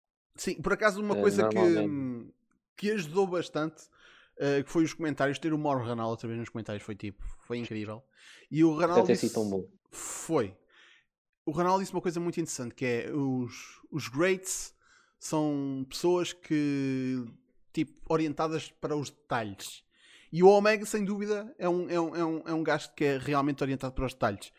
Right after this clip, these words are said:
Speaker 1: E o gajo, mesmo nas situações em que algo corre mal, ele, ele fez o melhor das situações em que houve merda. O que nem toda a gente consegue fazer. Lá está, tipo, aqu-, o velho ditado de fazer, eh, chicken salad out of chicken shit.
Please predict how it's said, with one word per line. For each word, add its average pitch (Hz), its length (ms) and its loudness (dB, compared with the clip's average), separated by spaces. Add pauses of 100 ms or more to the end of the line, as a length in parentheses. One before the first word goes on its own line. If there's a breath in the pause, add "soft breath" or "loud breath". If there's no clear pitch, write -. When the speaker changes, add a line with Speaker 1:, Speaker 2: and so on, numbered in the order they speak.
(360 loud breath)
Speaker 1:
E 147 480 -2 (220)
o 170 120 0
gajo, 190 340 6
mesmo 220 420 0
nas 208 220 -2
situações 151 880 -8 (500 soft breath)
em 165 180 0
que 156 760 0 (200)
algo 190 500 4
corre 175 340 2
mal, 160 260 0
ele, 185 80 -2 (120)
ele 185 120 0
fez 233 320 -6
o 220 60 -6
melhor 180 500 -2 (440 soft breath)
das 160 180 -2
situações 190 560 -4
em 180 120 -4
que - 80 -2
houve 170 200 -2
merda. 123 380 -2 (920 soft breath)
O 202 100 -2
que 196 100 -10
nem 330 180 6
toda 302 220 4
a 254 40 8
gente 254 200 0
consegue 233 340 0
fazer. 156 460 0 (440)
Lá - 60 0
está, 160 240 6
tipo, 180 240 -2
aqu-, 180 280 -2
o 170 80 -4
velho 202 220 2
ditado 180 360 2
de - 60 -10
fazer, 175 360 0
eh, 160 480 2
chicken 175 280 -2
salad 160 380 4
out 151 120 2
of 131 80 -10
chicken 160 220 0
shit. - 360 -4